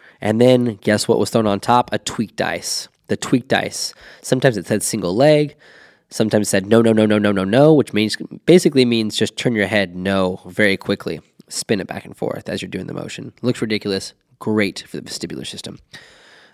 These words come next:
Uh, other things say single arm. Other th-, things say add a load. But basically, you got three dice, and that opened up my world to the world of three dimensions. It opened me up to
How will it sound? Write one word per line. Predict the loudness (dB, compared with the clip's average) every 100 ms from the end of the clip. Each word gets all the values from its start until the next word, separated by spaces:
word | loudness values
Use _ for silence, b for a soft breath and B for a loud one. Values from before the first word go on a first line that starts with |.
| 0
Uh, | 2 2
other | 0 -2
things | -2 0
say | -2
single | -4 -6 2
arm. | 4 4 2
Other | 0 -2
th-, | -2 -6 -6
things | -6 -8 -6
say | -4
add | -2
a | 0
load. | 4 4 2
But | -2 4
basically, | 4 4 2
you | 4
got | 2
three | -2 2
dice, | 4 2 0 -6 -10 _ _
and | -6 -2 2
that | 2 2 _ _ 4
opened | 6 6 4 2 0 0
up | 0 0
my | -4 -6 -4 -4 -4 -4
world | -4 -4 2 8 8 6 2 -8 _ b b b b b _ -8
to | -2
the | 0 0
world | 0 0 2 0
of | -4
three | -4 -2
dimensions. | -2 -6 -8 -10
It | -4 2
opened | 2 2
me | 0
up | 0
to | -6 -2 0 0